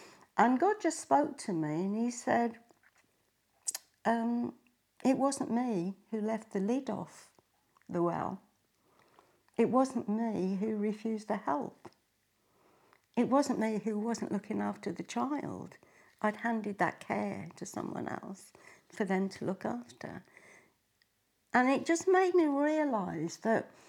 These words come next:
it's, it's so easily to blame God for the ills that we find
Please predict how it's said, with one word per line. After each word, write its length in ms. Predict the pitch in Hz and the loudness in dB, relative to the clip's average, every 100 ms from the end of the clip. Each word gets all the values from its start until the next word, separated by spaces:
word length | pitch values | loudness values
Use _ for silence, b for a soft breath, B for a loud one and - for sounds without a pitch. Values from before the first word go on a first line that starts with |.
| B B B | B B B
it's, 460 | 254 - - - - _ | 0 0 -8 -12 -18 _
it's 260 | 269 262 - | 0 0 -6
so 500 | - - 302 311 - - | -8 4 6 6 4 0
easily 840 | 269 277 285 285 - 156 - 85 190 B B - | 2 4 2 2 -2 -2 -2 -8 -12 B B -4
to 140 | 262 | -4
blame 720 | 208 247 247 254 247 233 - | 4 8 8 8 4 2 0
God 580 | 190 240 196 151 123 175 - - - - - - - - - - - - - - | 4 6 4 2 -2 -2 -8 -12 -20 -20 -20 -20 -20 -20 -20 -20 -20 -20 -20 -20
for 140 | - 233 | 2 4
the 220 | 233 240 | 6 6
ills 380 | 226 180 160 - | 6 4 0 -2
that 160 | - | -2
we 80 | 202 | -2
find 560 | 185 - 196 180 185 | 0 0 2 0 -2